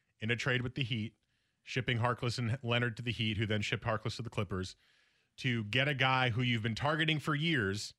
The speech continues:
who will now fill in for Yusuf Nurkic until he comes back from his injury. And I think for those of us locally who saw this trade, we went, "Wow, what a great pickup."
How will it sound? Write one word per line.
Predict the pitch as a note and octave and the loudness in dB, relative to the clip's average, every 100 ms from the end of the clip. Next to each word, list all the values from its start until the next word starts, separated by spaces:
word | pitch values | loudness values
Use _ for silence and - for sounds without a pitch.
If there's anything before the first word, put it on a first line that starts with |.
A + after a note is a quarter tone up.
| _ _ _ _ | _ _ _ _
who | - C3 | -4 -2
will | B2+ | 0
now | B2+ B2+ C3 | 2 4 2
fill | B2+ - D3 D3+ | 0 -2 0 2
in | D3+ B2+ A2 A#2+ | 4 2 2 -2
for | C3 | -2
Yusuf | A#2 B2 B2+ | -2 0 -2
Nurkic | A2+ B2+ A#2 | 0 0 -2
until | G#2+ - | -8 -4
he | A2+ | -2
comes | A2+ G#2 | 0 0
back | G#2 | 0
from | F#2+ G#2 | 0 -2
his | F#2+ | -2
injury. | G2+ E2 - _ _ _ _ _ _ - | -2 -4 -12 _ _ _ _ _ _ -2
And | A#2 A#2 A2+ G#2+ G#2 - _ _ _ _ - | 2 4 2 0 -2 -6 _ _ _ _ -2
I | C3+ | 2
think | F#3+ F#3 | 2 0
for | D3+ | 0
those | B2+ C3+ C#3+ | 2 2 2
of | B2+ | 2
us | B2 A2+ | 0 0
locally | A2+ A#2+ F#3 B2 F2+ E2 A#2+ _ _ _ _ _ _ _ _ - | 0 0 0 -2 -2 -4 -8 _ _ _ _ _ _ _ _ -4
who | B2+ | -2
saw | - B2 B2 | 2 2 2
this | A2+ | 2
trade, | G#2+ - G#2+ F#2+ F#2 | -2 -2 0 0 0
we | G#2+ | 0
went, | G2+ G2 F2+ - _ _ _ _ _ _ _ _ | 0 0 -2 -6 _ _ _ _ _ _ _ _
"Wow, | F#2 C#3+ D#3 F2 | -6 -4 -2 -2
what | A#2+ | -2
a | |
great | F3 - G#2+ A#2+ | -2 -2 -4 -4
pickup." | - D#3 A2 | -6 -6 -8